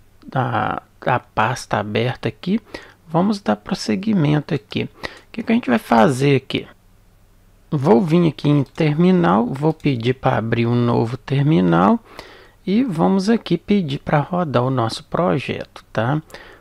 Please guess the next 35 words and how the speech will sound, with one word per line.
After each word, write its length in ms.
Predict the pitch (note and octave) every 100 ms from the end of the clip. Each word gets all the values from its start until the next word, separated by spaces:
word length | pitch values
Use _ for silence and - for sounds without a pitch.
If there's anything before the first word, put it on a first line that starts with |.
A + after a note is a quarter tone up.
| - -
É 120 | D3
muito 340 | D3+ D#3 -
simples 560 | - - D3+ D3 C#3+ C3+
aí, 180 | D#3 F#3
é 60 |
só 200 | F#3+ -
digitar 540 | C#3+ C#3 C3 C3+ - A#2
o 80 |
comando 560 | A#2+ - C3+ A#2 G#2+ G#2+
N 180 | B2 B2
P 160 | - A#2+
M 400 | A2+ G2+ A2 C#3
start, 720 | - - - D#3+ F3+ - -
deixa 400 | A#2+ A#2+ - B2
ele 140 | A#2
carregar 680 | - - A2+ A#2 G#2 A2 A2+
aqui. 380 | A#2 - F3+ A3 - - - -
Então 220 | - G3
vamos 260 | F#3 A3+ A3+
lá, 240 | C#3+ C3+
N 200 | C#3 D3
P 200 | D3 -
M 460 | D#3 D3+ D#3+ G#3+ A#3+ - - - -
start, 760 | C#3+ - - - G#2+ - - -
tá? 320 | - D#3+ F#3+ - - - - - -
E 200 | F#3 A#3+ -
vamos 440 | C#3 C3+ D3+ -
pedir 400 | - F3 C3+ A#2
ele 140 | B2+
pra 400 | C3+ - A#2+ B2+ - -
rodar. 680 | B2 A#2+ E3 D3+ B2 C3 A2
E 100 | G#2+
ele 140 | C#3+
vai 300 | D#3+ D3+ D3
abrir, 560 | D3 D3 C3+ D3+ G#3 A3+